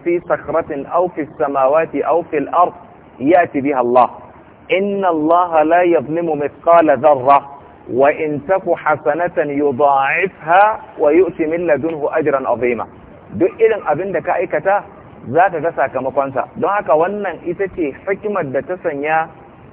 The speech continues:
Allah subhanahu wa ta'ala ya halicci sammai da ƙasa. فمن يعمل مثقال ذرة خيرا يره، ومن يعمل مثقال ذرة شرا يره، من يعمل سوءا يجز به، ولا يجد له من دون الله وليا ولا نصيرا.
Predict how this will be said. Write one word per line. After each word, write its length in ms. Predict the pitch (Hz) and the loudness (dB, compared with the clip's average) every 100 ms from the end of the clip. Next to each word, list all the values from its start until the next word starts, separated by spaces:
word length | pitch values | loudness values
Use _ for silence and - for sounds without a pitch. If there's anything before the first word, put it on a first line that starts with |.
| - - | -10 -2
Allah 320 | 175 185 156 147 | 2 4 2 0
subhanahu 560 | 139 - 170 180 156 | -6 -6 -4 -4 -2
wa 140 | 156 160 | -2 -2
ta'ala 340 | 151 143 151 | -2 -2 2
ya 120 | 151 | 2
halicci 320 | 156 135 - 147 | 2 -2 -6 -6
sammai 300 | 143 127 135 | -4 -2 -2
da 80 | 123 | -2
ƙasa. 320 | 113 117 113 - - - - | -2 -2 -2 -4 -20 -20 0
فمن 300 | 180 196 175 | 2 4 2
يعمل 440 | 156 185 170 156 147 | 2 2 0 -2 -2
مثقال 540 | 143 - 180 185 165 | -6 0 4 6 4
ذرة 360 | 147 147 170 180 143 - | 4 4 2 -2 -8 2
خيرا 320 | 170 190 175 160 - - - | 4 4 2 -4 -16 -20 -4
يره، 420 | 139 165 151 113 - | 4 6 6 4 0
ومن 360 | 135 151 151 147 | -2 0 0 0
يعمل 420 | 190 196 165 151 | 0 0 -2 -2
مثقال 520 | 147 - 180 185 170 | -6 -4 2 2 2
ذرة 500 | 143 143 165 160 151 131 | 2 2 0 -4 -8 -4
شرا 400 | 170 175 180 180 165 - - | 0 2 2 0 -4 -18 -12
يره، 380 | - 156 165 117 - - - - | 2 6 6 4 -4 -16 -18 -8
من 240 | 120 156 156 | -2 0 2
يعمل 480 | 180 214 185 170 156 156 | 2 0 -2 -2 -2 -4
سوءا 320 | 202 214 - | 0 0 0
يجز 480 | 165 151 185 175 160 151 | -2 2 2 0 0 2
به، 180 | 156 180 - - - | 4 2 -2 -18 -12
ولا 340 | 131 175 190 160 | 2 4 6 4
يجد 340 | 175 170 156 | 4 2 0
له 300 | 160 175 156 | 0 0 -2
من 240 | 147 147 139 | -4 -6 -4
دون 180 | 175 | -4
الله 400 | 156 139 156 151 | -2 0 0 0
وليا 400 | 139 131 143 147 | 0 0 0 0
ولا 220 | 127 131 127 | 0 0 -2
نصيرا. 400 | 113 104 117 | -4 -4 -4